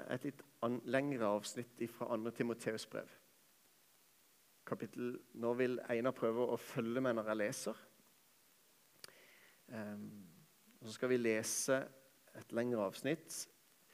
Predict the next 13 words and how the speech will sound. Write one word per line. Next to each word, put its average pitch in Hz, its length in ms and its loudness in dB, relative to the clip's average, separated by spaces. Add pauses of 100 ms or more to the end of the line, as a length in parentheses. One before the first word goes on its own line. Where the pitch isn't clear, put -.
(160)
Og 123 140 0
tenk 185 300 4
deg 127 120 8
her, 117 160 6
hvis 123 160 -2
jeg 147 80 2
ser 208 220 6
i 143 80 2
overskriften, 143 560 4
så 131 140 -6
står 143 220 4
det, - 40 -6 (800)
eh, 107 220 4